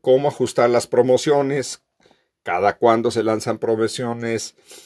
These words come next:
qué tanto duran las promociones, de tal manera que los autoservicios pudieran asimilar eso de manera, eh, pues, rápida y manejarla eficazmente, ¿no? Y bueno,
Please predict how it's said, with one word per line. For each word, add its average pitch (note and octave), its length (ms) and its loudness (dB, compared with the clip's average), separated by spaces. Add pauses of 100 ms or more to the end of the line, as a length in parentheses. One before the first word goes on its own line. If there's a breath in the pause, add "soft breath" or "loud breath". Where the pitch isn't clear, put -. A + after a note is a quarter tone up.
(160 loud breath)
qué G2 160 -2
tanto G#2+ 380 2
duran G#2+ 280 0
las G2+ 120 -4
promociones, A2 640 -2
de F2+ 100 -6
tal G#2 180 -2
manera G#2+ 340 -2
que G2 100 -12
los F#2 180 -6
autoservicios F#2+ 720 -4
pudieran F#2+ 440 0
asimilar F2 460 -4
eso G#2 200 0
de G2 80 2
manera, F2 580 -4 (720 soft breath)
eh, F#2 360 -2
pues, A2+ 180 -4
rápida D3 460 2
y A#2+ 40 0
manejarla F#2+ 760 -4
eficazmente, E2+ 840 -10
¿no? A2 160 -20 (760 soft breath)
Y A#2+ 100 -8
bueno, F3 220 4